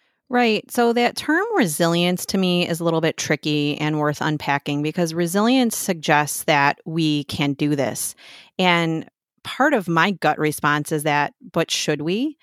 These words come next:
is it okay to say we can't do it all? You know, always going back to that, "I can have it all." Um, maybe we can't have it all right now. And maybe that's worth critiquing a little bit, because it is really difficult to try and do all these things all at once.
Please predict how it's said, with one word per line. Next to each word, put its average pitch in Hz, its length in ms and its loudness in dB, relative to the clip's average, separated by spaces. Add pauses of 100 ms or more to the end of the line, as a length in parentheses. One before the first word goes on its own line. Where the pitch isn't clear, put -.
(280)
is 190 120 0
it 214 80 4
okay 185 340 2
to 185 80 2
say 160 220 0
we 147 100 -4
can't - 380 -6
do 190 160 0
it 190 80 4
all? 190 280 4
You 185 120 -2
know, 175 480 0
always 165 280 2
going 165 200 -2
back 151 180 -2
to 160 80 2
that, 147 240 2 (320)
"I 247 140 2
can 294 160 2
have 294 180 2
it 311 80 4
all." 277 500 2
Um, 180 460 2
maybe 214 400 -2
we 233 100 4
can't 190 280 -2
have 156 180 0
it 156 60 2
all 151 180 4
right 151 160 0
now. 156 260 2
And 160 200 -2
maybe 170 240 0
that's 156 360 0
worth 151 260 -2
critiquing 160 520 -4
a 180 80 0
little 180 180 2
bit, 180 240 0
because 160 380 -2
it 170 140 -4
is 190 440 2 (360)
really 202 240 4
difficult 160 720 2
to 160 420 2
try 156 360 2
and 156 220 -2
do 151 220 0
all 147 220 2
these 151 180 0
things 143 420 -2
all 147 160 4
at 147 120 0
once. 190 400 0